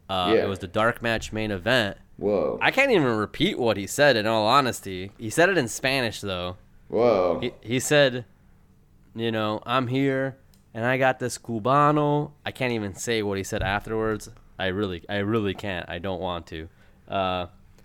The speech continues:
Speaker 1: and, but I guess 'cause it was in Spanish, he got to say it.
Speaker 2: Yeah,
Speaker 1: And
Speaker 2: that's cool.
Speaker 1: <laughs> Yeah, yeah, and the guy got really, guy was really upset, and, man, Heyman ran. I had never seen that man run before.
Speaker 2: Oh, is he a good runner?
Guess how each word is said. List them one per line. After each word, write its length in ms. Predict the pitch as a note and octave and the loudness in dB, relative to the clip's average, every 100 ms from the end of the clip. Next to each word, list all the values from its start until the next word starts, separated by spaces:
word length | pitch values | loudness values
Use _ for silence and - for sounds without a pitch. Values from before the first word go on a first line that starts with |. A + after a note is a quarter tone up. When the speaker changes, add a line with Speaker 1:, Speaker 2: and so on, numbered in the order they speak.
| - F#2 | -16 -12
Speaker 1:
and, 520 | - G#2+ G#2+ G#2 G2+ F#2+ | -2 0 2 0 -4 -4
but 80 | G#2 | -2
I 80 | |
guess 160 | G#2+ B2 | -2 -2
'cause 160 | B2 A2+ | -4 -4
it 60 | |
was 120 | A2+ | -4
in 80 | G2 | -6
Spanish, 640 | F#2 G#2+ G#2+ B2+ C#3 - - | -8 -4 -2 -2 -2 -6 -6
he 120 | F#2+ | -4
got 220 | G2 G2 | -2 -4
to 40 | F#2 | -6
say 280 | - G#2 | -4 -2
it. 200 | C#3 D#3+ - - | 0 -2 -6 -12
Speaker 2:
Yeah, 760 | - B2+ C3+ B2+ A2 F#2 D2+ - | 2 6 8 8 8 6 4 -2
Speaker 1:
And 60 | |
Speaker 2:
that's 280 | F#2+ G2+ - | -2 -4 -4
cool. 240 | - - A2+ | -12 -6 -2
Speaker 1:
<laughs> 40 | B1+ - - - - | -2 -4 -10 -20 -10
Yeah, 320 | A2+ B2+ F#3 F3 E3+ - | 0 4 6 6 4 2
yeah, 200 | D#3+ D3+ | 2 4
and 100 | C3 | 2
the 80 | A#2 | 2
guy 220 | C3 D3+ | 2 2
got 200 | D3 C3 | 2 0
really, 420 | B2 C#3+ D3 D3 G3+ - - | 0 0 0 -2 -10 -14 0
guy 180 | B2+ C#3+ | 4 6
was 160 | C3+ | 4
really 200 | D3+ D#3 | 6 6
upset, 500 | D3+ - D3 F#3 C#3+ | 4 2 4 4 2
and, 400 | - A2 A2+ A#2+ A#2 _ _ _ - - - - | -2 -4 -2 -4 -6 _ _ _ -20 -20 -20 -6
man, 200 | A2 C#3+ | 2 2
Heyman 340 | C3 F3+ F#3+ | 4 2 2
ran. 320 | A#2+ C#3+ G3 A2 | 4 4 2 2
I 100 | A#2 | 0
had 80 | B2+ | 2
never 180 | D#3 | 0
seen 160 | D3+ E3+ | 0 0
that 140 | D#3+ C#3 | 0 0
man 220 | D3 D3 | -2 -4
run 160 | F#3+ | -6
before. 420 | A3 A#2 G2 F2 F2+ | -8 -8 -4 -4 -4
Speaker 2:
Oh, 240 | G2+ C#3 C#3+ | 0 2 4
is 280 | B2 A2+ | 4 2
he 100 | A#2 | 2
a 120 | B2 A#2+ | 4 4
good 200 | B2+ A#2 | 4 2
runner? 520 | B2 C#3 D#3+ G3+ | 2 2 2 -2